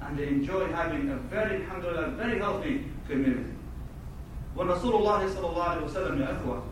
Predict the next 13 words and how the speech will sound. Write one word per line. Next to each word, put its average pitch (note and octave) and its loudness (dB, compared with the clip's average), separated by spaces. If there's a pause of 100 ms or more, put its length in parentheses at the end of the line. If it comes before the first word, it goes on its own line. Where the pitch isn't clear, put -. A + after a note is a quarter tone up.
(380)
and B2+ -4
this F#3+ 0
is F#3+ 0
the D3+ -4
thing F3+ -2
I E3 2
would D3+ 0
like D#3+ 2
to - -4
talk B3 2
to D#3 -2
you B2+ 0
about, - -4